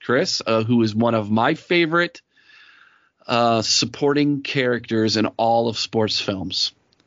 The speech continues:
You wanna talk about someone who's, who's dynamic, who's got a lot of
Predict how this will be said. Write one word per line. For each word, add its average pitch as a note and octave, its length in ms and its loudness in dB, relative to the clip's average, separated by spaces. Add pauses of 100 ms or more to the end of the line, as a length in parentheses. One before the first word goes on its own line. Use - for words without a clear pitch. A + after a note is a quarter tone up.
(360)
You B2+ 160 2
wanna F#3 160 2
talk D#3 280 -2
about C3+ 240 0
someone A#2+ 340 0
who's, G#2+ 300 0
who's A#2 300 0
dynamic, G#2 720 0
who's A2+ 220 0
got A2 220 0
a G2+ 60 -4
lot A2+ 320 2
of G#2 180 -6